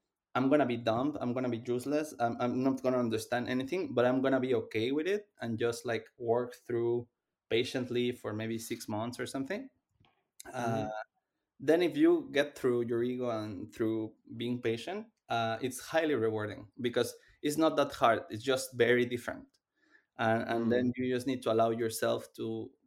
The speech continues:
Speaker 1: get into something where you are not as good as your previous job.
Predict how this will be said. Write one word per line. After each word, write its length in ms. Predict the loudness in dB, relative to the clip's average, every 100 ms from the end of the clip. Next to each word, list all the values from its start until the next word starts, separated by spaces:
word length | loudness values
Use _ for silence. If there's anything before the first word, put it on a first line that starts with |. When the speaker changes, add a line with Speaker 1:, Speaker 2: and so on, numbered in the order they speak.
| -8
Speaker 1:
get 220 | -4 -4 -4
into 220 | -8 -6
something 540 | -4 -4 0 0 0 -6 _ _ _ _ _ _
where 420 | 0 4 6 4 0 _ -2
you 140 | 4
are 100 | 4
not 260 | 4 2 0
as 160 | -2
good 200 | 0 -2 0
as 240 | 0 0 -2
your 140 | -4 -4
previous 480 | -2 -2 0 0 -2
job. 300 | 0 2 2